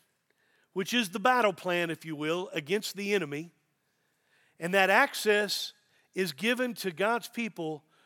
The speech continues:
through an avenue that we've been talking about all year, and that's called faith. And you have to acknowledge that to stay on the victorious side of life, you've got to implement faith. It's gotta be there. The Bible says, "Stay strong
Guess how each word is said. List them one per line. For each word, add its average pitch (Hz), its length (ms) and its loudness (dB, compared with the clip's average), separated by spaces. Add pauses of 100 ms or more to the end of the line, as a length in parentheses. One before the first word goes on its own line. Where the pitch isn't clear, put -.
(140)
through 185 160 0
an 175 100 -2
avenue 220 420 2
that 196 120 -4
we've 202 120 -6
been 185 120 -4
talking 185 280 -2
about 165 200 0
all 170 180 0
year, 165 220 -6
and 139 80 -10
that's 143 160 -10
called 147 240 -8
faith. 120 320 -10 (1700)
And 202 140 2
you 196 220 -2
have 262 560 -2
to 240 80 0
acknowledge 180 1080 0 (600)
that 214 160 2
to 214 100 -6
stay 247 300 4
on 240 140 4
the 220 60 0
victorious 226 600 -2
side 233 320 0
of 160 140 -2
life, 180 800 -2 (440)
you've 175 260 -6
got 302 300 0
to 220 80 -6
implement 196 480 -2
faith. - 480 -4 (760)
It's 196 160 -6
gotta 254 320 4
be 285 200 0
there. 139 280 -6 (500)
The 180 80 -4
Bible 254 300 4
says, 254 240 0
"Stay 214 260 2
strong 262 600 0